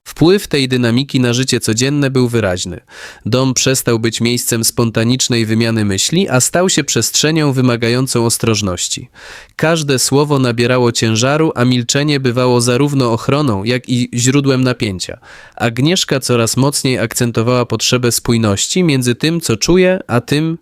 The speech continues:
jak żyje. Robert skupiał się na utrzymaniu stabilności, co w praktyce oznaczało unikanie konfrontacji. Te dwa podejścia tworzyły emocjonalną asynchronię.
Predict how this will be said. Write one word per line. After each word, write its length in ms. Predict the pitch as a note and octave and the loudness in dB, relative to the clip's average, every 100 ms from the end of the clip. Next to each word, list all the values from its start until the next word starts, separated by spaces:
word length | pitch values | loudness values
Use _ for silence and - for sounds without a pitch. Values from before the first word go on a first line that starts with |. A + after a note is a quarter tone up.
| - | -4
jak 220 | A#2+ B2+ | -2 -2
żyje. 320 | G#2+ G2+ E2+ - - - - - | -2 -2 -6 -12 -20 -20 -6 0
Robert 380 | C#3 D3+ C#3+ | 2 2 -2
skupiał 440 | - - D3+ C#3+ C3 | -2 -2 0 0 0
się 140 | - | 0
na 140 | A#2+ A2+ | 0 0
utrzymaniu 560 | A2+ - A#2 B2 B2+ | 0 0 0 2 0
stabilności, 840 | - B2 A#2 A2 A2 C3+ - - B2 | 0 0 0 0 0 0 -2 -4 -2
co 160 | - | -4
w 60 | A2 | -4
praktyce 560 | - C#3 - C#3+ C3+ A#2+ | -2 -2 -2 -4 -2 -2
oznaczało 580 | A#2+ A#2 A2+ B2+ B2+ | 0 0 0 2 2
unikanie 600 | - B2+ B2 A2+ C3+ C3+ | 2 2 2 2 0 0
konfrontacji. 880 | B2 B2 A#2+ B2 A2+ F#2 F2+ - - _ _ _ | 0 -2 0 0 0 -2 -4 -8 -12 _ _ _
Te 140 | - C3+ | -4 0
dwa 180 | C3 | 0
podejścia 540 | C3+ A#2+ C#3+ E3 - B2+ | 0 0 0 0 -2 -4
tworzyły 480 | - A#2+ B2+ C3 G#2+ | 0 0 2 2 2
emocjonalną 760 | A#2+ A#2 A2+ A#2 B2 A#2+ A2+ | 0 0 0 2 2 2 0
asynchronię. 640 | A#2 A#2 A2 - F2+ E2+ | 0 0 0 -2 -2 -4